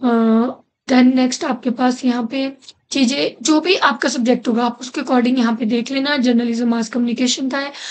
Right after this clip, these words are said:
Subject wise यहाँ पे चीज़ें दे रखी है, कितनी seats हैं ये दे रखा है और किस तरह से आपको जो है वो, अ, फिल करना है form को, वो भी आपको यहाँ पे जो है वो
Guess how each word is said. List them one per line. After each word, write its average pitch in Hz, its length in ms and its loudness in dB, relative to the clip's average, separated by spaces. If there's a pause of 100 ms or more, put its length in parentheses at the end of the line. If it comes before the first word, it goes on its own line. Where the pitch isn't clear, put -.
(140)
Subject 311 420 0
wise 302 300 2
यहाँ 285 160 0
पे 294 60 -4
चीज़ें 254 320 -2
दे 247 140 6
रखी 247 200 0
है, 254 80 2
कितनी 254 340 2
seats 302 420 -2
हैं 277 100 -2
ये 254 200 4
दे 247 140 4
रखा 247 260 -2
है 254 200 0 (400)
और 254 140 2
किस 254 200 -2
तरह 254 180 2
से 247 120 -4
आपको 247 320 -4
जो 233 120 0
है 226 80 2
वो, 254 320 -4 (340)
अ, 233 200 4
फिल 269 400 -2
करना 233 280 4
है 240 220 -2 (280)
form 233 300 4
को, 330 180 -2
वो 269 160 -2
भी 269 120 -2
आपको 269 300 0
यहाँ 226 220 2
पे 226 140 0
जो 220 160 0
है 220 60 0
वो 247 300 -6